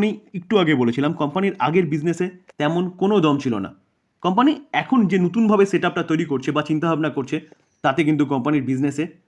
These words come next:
পরিবর্তন আসতে চলেছে। Return on equity দেখলে দেখা যাবে কিন্তু যথেষ্ট ভালো করছে। দশ বছরে চব্বিশ পার্সেন্ট, পাঁচ বছরে তেইশ পার্সেন্ট, তিন বছরে চব্বিশ পার্সেন্ট, কারেন্ট ইয়ারে বিয়াল্লিশ পার্সেন্ট। দেখুন, আমরা যদি শেয়ার হোল্ডিং প্যাটার্ন দেখি, তাহলে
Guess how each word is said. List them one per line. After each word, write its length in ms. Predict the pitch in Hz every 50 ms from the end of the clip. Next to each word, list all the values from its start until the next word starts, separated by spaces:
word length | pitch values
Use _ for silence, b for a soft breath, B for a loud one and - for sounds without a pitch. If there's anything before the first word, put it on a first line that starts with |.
| _ _ _ -
পরিবর্তন 360 | 151 143 143 143 139 - 135 120 117
আসতে 140 | - 113 101 104
চলেছে। 220 | 95 98 - - - _ _ _ _ _ _ _ _ _ _ _ _ _ b b b b b 143
Return 220 | 156 165 196 196 202
on 60 | 196 - 185
equity 220 | 175 - 208 175 190 165
দেখলে 160 | 175 156 175 175
দেখা 120 | 160 151 175
যাবে 120 | 175 165 156
কিন্তু 140 | 151 156 156 143
যথেষ্ট 240 | 143 131 165 170 175 175 143 135
ভালো 140 | 139 165 160 -
করছে। 200 | 156 - - 165 170 147
দশ 80 | 151 143 143 151
বছরে 200 | 156 156 165 151 -
চব্বিশ 200 | 151 147 160 165 165
পার্সেন্ট, 260 | - 151 147 - 165 156 -
পাঁচ 120 | 139 135 139 147
বছরে 200 | 151 - 165 156 -
তেইশ 180 | 151 151 143 143 -
পার্সেন্ট, 240 | 156 151 - 165 147 -
তিন 80 | 151 151 147
বছরে 200 | 143 143 160 147 135 147
চব্বিশ 200 | 139 147 160 156 -
পার্সেন্ট, 220 | 151 143 165 151 135
কারেন্ট 200 | 139 139 139 143 139
ইয়ারে 160 | 147 143 143 127
বিয়াল্লিশ 260 | 135 135 127 123 117 -
পার্সেন্ট। 280 | 110 104 - - - - _ _ _ _ _ _ _ _ _ _ _ _ _ _ _ _ _ _ _ _ _ _ _ _ _ _ _ _ _ _ _ _ _ _ _ _ _ _ _ _ _ _ _ _ -
দেখুন, 160 | 190 202 302 247
আমরা 120 | 208 202 208 220
যদি 100 | 196 190
শেয়ার 160 | - 170 160 165
হোল্ডিং 160 | 175 180 180 156
প্যাটার্ন 200 | 156 139 147 143
দেখি, 140 | 139 139 170 160
তাহলে 160 | 165 165 165